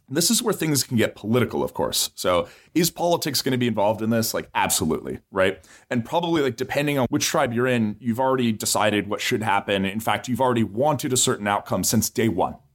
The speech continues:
right? Since, since the day the guy showed up, you have either wanted him to be impeached or not be impeached, and you probably feel exactly the same way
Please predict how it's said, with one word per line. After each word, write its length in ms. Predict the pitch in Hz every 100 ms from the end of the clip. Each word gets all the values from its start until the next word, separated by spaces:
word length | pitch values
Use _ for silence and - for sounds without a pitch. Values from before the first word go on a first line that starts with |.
| -
right? 200 | 110 131
Since, 280 | 135 117 -
since 260 | - 110 -
the 80 |
day 220 | 101 123 147
the 60 |
guy 180 | 127 117
showed 220 | 113 107
up, 300 | 92 82 - _ _ _ _ -
you 100 | 107
have 160 | 123
either 180 | 107 107
wanted 300 | 95 127 123
him 180 | 120 107
to 120 | 98
be 160 | 90 117
impeached 460 | 113 101 90 -
or 120 | 95 90
not 240 | 98 95
be 80 | 92
impeached, 520 | 87 87 80 - -
and 120 | 104 101
you 60 |
probably 340 | 98 135 127 120
feel 200 | 110 95
exactly 400 | 87 92 - 90
the 100 | 82
same 260 | - 78
way 180 | 69 65